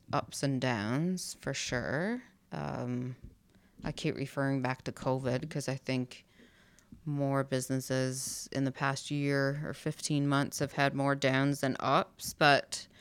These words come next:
I think there's a light at the end of the tunnel. But when things aren't going so great,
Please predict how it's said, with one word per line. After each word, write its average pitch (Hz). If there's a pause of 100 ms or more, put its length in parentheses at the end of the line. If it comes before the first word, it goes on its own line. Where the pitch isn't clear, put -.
(420)
I -
think 156
there's 160
a 160
light 151
at 156
the 151
end 151
of 143
the 151
tunnel. 156
But 175
when 170
things 185
aren't 190
going 175
so 170
great, 165